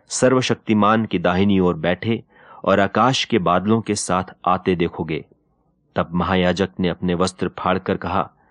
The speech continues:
"अब हमें गवाहों का और क्या प्रयोजन है? तुमने यह निंदा सुनी, तुम्हारी क्या राय है?" उन सब ने कहा, "यह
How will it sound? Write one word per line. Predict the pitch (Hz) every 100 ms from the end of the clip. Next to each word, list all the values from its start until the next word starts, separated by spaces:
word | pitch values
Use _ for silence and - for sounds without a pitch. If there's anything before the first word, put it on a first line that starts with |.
| _ - _ -
"अब | 123 127 110
हमें | 117 110 107 90
गवाहों | 87 92 104 101
का | 95 85 - _ _ -
और | 95 92 -
क्या | 95 -
प्रयोजन | - 98 90 87 80
है? | 82 - _ _ _ _ _ _
तुमने | 135 156 139
यह | 120 110
निंदा | 98 92 92
सुनी, | - 92 110 - _ _ _ _ _
तुम्हारी | - 113 120 127
क्या | 117 135
राय | 151 107 82
है?" | 80 - _ _ _ _ _ _ -
उन | 92
सब | 90 107 101
ने | 92
कहा, | 92 85 82 - _ _ _ _ 90
"यह | 98 92 90